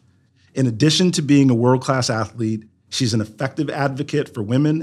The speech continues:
and underserved communities. She is a leader on and off the field here at U N C, throughout the U S, and across the globe." We thought you'd enjoy hearing from your U N C family and just the impact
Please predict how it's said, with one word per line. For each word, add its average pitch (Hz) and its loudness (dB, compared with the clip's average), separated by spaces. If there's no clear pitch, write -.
and 113 -10
underserved 127 -4
communities. 110 -2
She - -4
is 113 0
a 110 -2
leader 143 0
on 131 2
and 131 4
off 127 0
the - -20
field 104 -4
here 135 -2
at 131 -2
U 131 2
N 117 2
C, 117 -2
throughout 117 -4
the 123 -6
U 110 -2
S, 104 -6
and 107 -4
across 104 -6
the 123 -16
globe." 101 -14
We 127 -4
thought 160 2
you'd 165 0
enjoy 139 2
hearing 127 0
from 123 -4
your 120 -2
U 120 -2
N 113 -2
C 113 -6
family 120 -4
and 117 -8
just 113 -8
the - -10
impact 123 -6